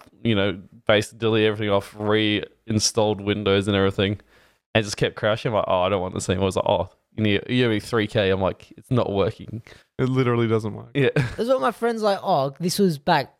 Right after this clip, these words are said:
Speaker 3: a little while ago." I'm like, "I want a P S four," just 'cause, like, everyone had P S four, although I was like, "Oh," he wanted, like, a hundred fifty bucks, where I was like, "All right, I'll just buy it off you." And he's like, I'm just like, "Oh, can I, can I take it home? I don't have the money on," like, it's my best mate. So I'm like, "Can I take it home?"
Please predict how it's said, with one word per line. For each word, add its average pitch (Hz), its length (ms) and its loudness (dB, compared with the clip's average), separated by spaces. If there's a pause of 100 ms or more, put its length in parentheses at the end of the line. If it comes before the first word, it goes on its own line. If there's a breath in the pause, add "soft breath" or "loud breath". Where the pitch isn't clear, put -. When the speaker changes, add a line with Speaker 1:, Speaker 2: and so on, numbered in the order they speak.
Speaker 3:
a 143 80 -2
little 156 200 0
while 135 220 4
ago." 131 120 -2
I'm 113 100 -2
like, 107 120 -4
"I 113 40 0
want 160 160 2
a 139 60 -6 (220)
P 160 160 2
S 120 140 -2
four," 107 260 2
just - 160 -8
'cause, 120 180 2
like, 117 280 0
everyone 117 300 0
had 113 140 -2
P 113 140 2
S 104 80 -2
four, 110 180 2
although 107 220 2
I 107 120 -2
was 107 100 -2
like, 113 120 0
"Oh," - 960 -4
he 147 180 0
wanted, 156 240 2
like, 139 160 2
a 131 60 2
hundred 139 360 -2
fifty 123 260 -2
bucks, 107 320 0
where 107 60 2
I 101 40 4
was 101 80 -2
like, 104 100 2
"All 104 120 4
right, 95 160 2
I'll 98 60 -2
just 101 200 -2 (100)
buy 101 200 2
it 95 80 0
off 92 160 -2
you." 87 160 -2 (640 loud breath)
And 143 340 2
he's 143 80 0
like, 131 240 0 (200)
I'm 147 140 0
just 135 140 -2
like, 139 80 4
"Oh, 139 100 0
can 175 160 0
I, 147 140 0
can - 240 -2
I 147 80 2
take 139 180 0
it 123 60 2
home? 120 160 2
I 107 40 2
don't 113 120 2
have 120 120 0
the 123 80 -2
money 110 280 2
on," 98 140 -4
like, 98 180 2
it's 107 80 -4
my 131 100 2
best 113 280 0
mate. 82 260 0
So - 120 0
I'm 90 40 2
like, 85 160 -2
"Can 139 120 2
I 117 80 0
take 143 240 0
it 95 60 2
home?" 110 440 0